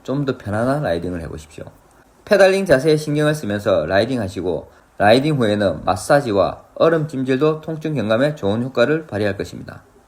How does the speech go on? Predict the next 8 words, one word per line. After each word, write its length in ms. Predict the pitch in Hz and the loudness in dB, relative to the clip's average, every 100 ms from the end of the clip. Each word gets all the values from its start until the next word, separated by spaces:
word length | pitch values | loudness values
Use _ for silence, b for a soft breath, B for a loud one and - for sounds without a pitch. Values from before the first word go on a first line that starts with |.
| _ _ _ - | _ _ _ -4
오늘은 400 | - 226 185 151 | 2 6 8 6
다리 240 | 110 120 | 4 2
통증에 340 | - 196 220 196 | 2 -2 0 2
대해 220 | 135 113 | 4 4
여러 120 | 98 | 4
가지 220 | 120 143 | 6 4
내용을 340 | 127 98 110 123 | 2 -2 -2 -2
알아보았습니다. 840 | 127 147 117 95 - 73 - - | -2 -2 -2 -4 -6 -14 -14 -14